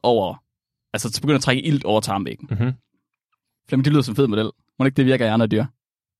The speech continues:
Speaker 1: Det må sgu da virke i andre dyr. Men problemet er, Flemming, at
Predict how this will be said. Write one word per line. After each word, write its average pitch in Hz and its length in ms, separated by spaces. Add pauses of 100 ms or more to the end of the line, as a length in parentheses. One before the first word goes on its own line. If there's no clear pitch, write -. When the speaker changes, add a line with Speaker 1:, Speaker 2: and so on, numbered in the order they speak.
(540)
Speaker 1:
Det 170 100
må 160 80
sgu 156 120
da 139 60
virke 143 180
i - 100
andre 123 220
dyr. 110 220 (560)
Men 143 160
problemet 147 460
er, 113 140
Flemming, 110 380 (260)
at 139 140